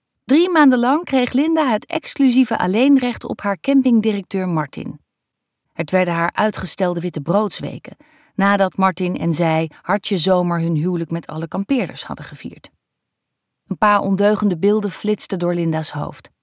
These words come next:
Ruim anderhalf jaar na hun eerste spectaculaire ontmoeting hier op de Zandrand was de passie tussen Martin en haar nog lang niet verdwenen. Tijdens de wintersluiting bood de verlaten camping verrukkelijke plekjes om schaamteloos van elkaar te kunnen genieten.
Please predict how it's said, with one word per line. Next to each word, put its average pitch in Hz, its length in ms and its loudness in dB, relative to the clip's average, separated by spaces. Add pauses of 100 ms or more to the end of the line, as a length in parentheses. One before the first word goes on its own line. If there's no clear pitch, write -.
Ruim 170 360 2
anderhalf 175 500 0
jaar 185 340 0
na 180 200 2
hun 156 160 0
eerste 180 380 -4
spectaculaire 170 800 -2
ontmoeting 214 640 0
hier 151 220 -4
op 123 120 -14
de 139 100 -6
Zandrand 160 600 -2 (460)
was 247 200 0
de 233 100 0
passie 285 380 2
tussen 226 260 -2
Martin 226 360 2
en 190 100 0
haar 262 260 -2
nog 370 160 -10
lang 320 200 2
niet 294 200 4
verdwenen. 160 560 -2 (880)
Tijdens 311 400 6
de 247 120 4
wintersluiting 262 920 4
bood 247 240 2
de 220 80 -2
verlaten 214 500 -2
camping 240 500 2
verrukkelijke 196 600 -2
plekjes - 480 -4
om 180 120 -2
schaamteloos 240 840 -2
van 214 140 -2
elkaar 185 280 -4
te - 100 -16
kunnen 175 240 -4
genieten. - 460 -6